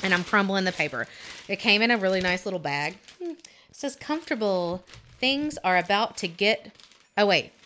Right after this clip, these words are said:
"Things are about to get comfortable." I read it backwards. And then, like, on the front of the bag, so I got a one X in the women's bralette, and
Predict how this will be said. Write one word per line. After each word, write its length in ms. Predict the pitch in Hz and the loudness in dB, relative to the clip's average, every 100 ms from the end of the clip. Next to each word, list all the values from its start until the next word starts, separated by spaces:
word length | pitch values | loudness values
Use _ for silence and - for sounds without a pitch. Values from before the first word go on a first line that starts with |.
| - | -6
"Things 340 | - 285 247 196 | 2 4 4 2
are 100 | 180 | 0
about 240 | 180 202 | 4 2
to 120 | 208 269 | 2 2
get 240 | 247 269 | 2 2
comfortable." 380 | 269 240 - 170 | 2 0 -2 -4
I 100 | 165 | -2
read 160 | 170 | -2
it 140 | 165 - | -4 -6
backwards. 440 | 151 170 - 190 - - - - - - | -8 -8 -12 -16 -20 -20 -20 -20 -4 4
And 140 | 220 | 8
then, 240 | 233 220 - _ _ _ _ _ - _ | 8 8 2 _ _ _ _ _ -20 _
like, 180 | 214 220 | 4 4
on 80 | 220 | 4
the 80 | 226 | 2
front 220 | - 196 | 2 2
of 40 | 233 | 4
the 60 | |
bag, 360 | 247 269 269 202 | 4 6 6 4
so 100 | 208 | 4
I 120 | 202 | 6
got 140 | 285 285 | 6 4
a 40 | |
one 300 | 180 175 185 | 2 0 2
X 400 | 147 131 - - - | 2 0 -4 -8 -2
in 320 | 175 165 160 | 0 2 0
the 80 | 160 | -2
women's 320 | 160 180 190 | -2 -2 -2
bralette, 480 | - 151 143 135 139 _ _ - _ _ - | 0 0 0 -4 -6 _ _ -20 _ _ -4
and 480 | 175 170 165 165 160 | 2 2 2 0 -4